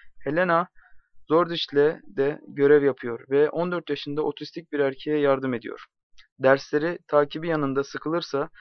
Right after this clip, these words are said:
dışarı çıkartarak onunla ilgileniyor. Bir diğeri on beş yaşındaki hiperaktif bir çocuğa yardım ediyor.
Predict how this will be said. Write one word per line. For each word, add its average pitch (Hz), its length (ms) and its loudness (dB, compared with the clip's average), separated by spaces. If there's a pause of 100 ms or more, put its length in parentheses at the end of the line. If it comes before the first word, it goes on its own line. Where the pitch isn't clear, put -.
(160)
dışarı 156 360 0
çıkartarak 151 580 0
onunla 147 320 -2
ilgileniyor. 127 520 -6 (520)
Bir 180 220 -2
diğeri 190 320 0 (300)
on 202 240 2
beş 190 140 -6
yaşındaki 147 380 -8
hiperaktif 147 500 -4
bir 147 100 -6
çocuğa 135 320 -4
yardım 127 340 2
ediyor. - 320 -10